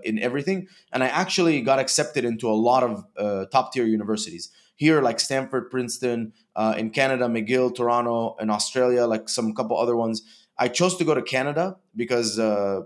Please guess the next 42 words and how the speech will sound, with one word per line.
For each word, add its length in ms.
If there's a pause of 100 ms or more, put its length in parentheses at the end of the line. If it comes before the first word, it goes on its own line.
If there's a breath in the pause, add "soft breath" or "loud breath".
you 220
know, 100
I, 300
I 80
thought, 260
like, 160
it 120
was 200
the 180 (200)
kind 160
of 100
the 80
third 300
best 220
chemical 260
engineering, 680
uh, 160
d-, 140 (180)
program 380
in 80
the 80
world 340
in 100
Toronto, 480 (380 loud breath)
uh, 60
University 420
of 80
Toronto, 380 (300 soft breath)
and 300
a 80
lot 140
of 140
friends 260
were 100
there. 280 (320 loud breath)
But 220
my, 340
uh, 100
student 480
visa 320
got 220
rejected. 480